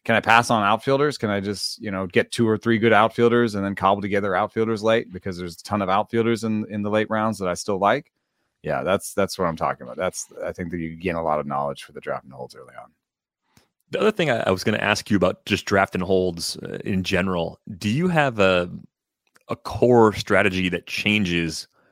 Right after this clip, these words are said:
Speaker 2: without the benefit of in-season pickup? So an example of this might be, uh,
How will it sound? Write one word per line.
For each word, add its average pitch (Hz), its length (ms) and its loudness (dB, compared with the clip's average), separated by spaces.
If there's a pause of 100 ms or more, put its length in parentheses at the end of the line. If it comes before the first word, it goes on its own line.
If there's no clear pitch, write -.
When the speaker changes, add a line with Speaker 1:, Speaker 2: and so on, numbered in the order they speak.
(120)
Speaker 2:
without 101 240 2
the 92 80 0
benefit 98 480 0
of 85 80 -2
in-season 82 540 -6
pickup? - 340 -8
So 104 120 -2
an 104 40 2
example 107 380 4
of 95 80 4
this 95 180 2
might 90 240 0
be, 87 280 -2 (440)
uh, - 220 -8